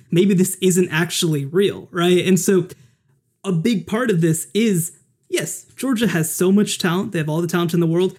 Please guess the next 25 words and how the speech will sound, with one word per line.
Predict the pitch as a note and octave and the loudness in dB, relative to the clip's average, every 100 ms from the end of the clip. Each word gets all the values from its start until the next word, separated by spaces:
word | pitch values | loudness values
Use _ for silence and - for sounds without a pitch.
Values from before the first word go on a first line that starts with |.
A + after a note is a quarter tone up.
| _ _ | _ _
but | G#3 G3 - _ _ _ - | -4 -2 -4 _ _ _ -6
there, | F3+ B3+ | -4 -4
there's | G#3 D#4 D4 | 0 2 2
a | |
reason | F3 F#3+ E4+ F4 G3 F3 D#3+ | 0 2 2 2 2 2 2
that | E3+ F3+ - - - _ _ _ | 2 -2 -4 -12 -16 _ _ _
they | F3+ D#3+ F#3+ F#3+ E3 - - | -12 -2 4 4 4 0 -6
haven't | - - F3+ G3+ D#3 - - - | -6 -2 0 2 0 -2 -10 -8
recruited | E3 - E3+ D#3+ D#3 - - | -2 2 4 4 2 -4 -4
all | E3 E3 | -2 2
these | E3+ | 0
kids | - E3 F3 | 2 0 2
who | |
are | D#3 | 0
within | D#3+ D#3 | 0 0
two | D#3+ D#3+ | 0 0
hundred | D3+ D3+ | 0 -2
miles | C#3+ D3+ | -2 -4
of | D#3+ | -4
Georgia. | D3+ D#3 E3 G#3 | -2 -2 0 0
And | F#3 | 2
it's | F#3+ G3 | 2 2
because | G3 G3 A#3+ G#3 G#3 - - - | 0 0 0 -2 -2 -10 -20 -2
you | F#3 A#3+ | 0 2
have | A#3 A#3 | 0 -2